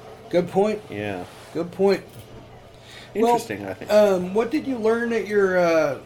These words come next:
Speaker 1: hairdresser's, was it? Or?
Speaker 2: Uh, it was, uh, uh, um,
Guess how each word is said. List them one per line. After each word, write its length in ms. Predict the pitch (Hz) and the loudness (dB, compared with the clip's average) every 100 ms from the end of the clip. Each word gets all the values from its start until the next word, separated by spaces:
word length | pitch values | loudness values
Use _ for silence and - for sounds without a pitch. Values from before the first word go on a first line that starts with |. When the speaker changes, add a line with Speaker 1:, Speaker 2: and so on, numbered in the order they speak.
| - | -16
Speaker 1:
hairdresser's, 680 | 143 160 175 208 202 208 190 | -8 -4 -2 -2 -4 -6 -8
was 160 | 202 196 | -8 -8
it? 240 | 240 240 - | -10 -10 -8
Or? 200 | 135 123 | -8 2
Speaker 2:
Uh, 500 | 139 143 143 143 139 | 8 10 12 10 8
it 160 | 147 156 | 6 8
was, 500 | 147 139 135 131 - | 8 8 8 4 4
uh, 560 | 139 127 123 117 113 117 - - | 6 8 6 6 2 -2 -10 -4
uh, 400 | 117 113 104 101 - - | 0 2 2 -2 -8 -8
um, 680 | - 107 95 73 65 64 - | 0 2 2 0 -4 -12 -16